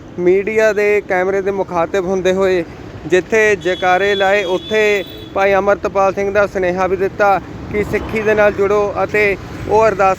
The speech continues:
ਕਰਦੇ ਨੇ ਉਹਨਾਂ ਦੇ ਸਵਾਸ-ਸਵਾਸ ਸਿੱਖੀ ਦੇ ਨਾਲ ਨਿਭ ਜਾਣ।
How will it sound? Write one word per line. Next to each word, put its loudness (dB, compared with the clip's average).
ਕਰਦੇ 0
ਨੇ 0
ਉਹਨਾਂ 0
ਦੇ 2
ਸਵਾਸ-ਸਵਾਸ 2
ਸਿੱਖੀ -8
ਦੇ 0
ਨਾਲ 0
ਨਿਭ 2
ਜਾਣ। 0